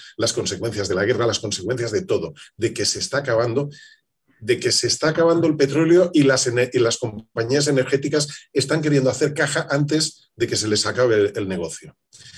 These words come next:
Entonces, yo el problema que veo es que si vamos hacia un decrecimiento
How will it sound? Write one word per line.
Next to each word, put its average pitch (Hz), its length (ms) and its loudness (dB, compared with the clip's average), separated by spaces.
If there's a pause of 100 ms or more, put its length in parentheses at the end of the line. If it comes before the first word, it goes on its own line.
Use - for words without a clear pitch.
(440)
Entonces, 143 880 0
yo 165 140 4
el 175 60 6
problema 185 340 6
que 156 160 2
veo 160 240 6
es 143 120 2
que 139 180 0
si 131 200 0
vamos 165 320 2
hacia 143 220 -2
un 151 140 2
decrecimiento 127 920 -2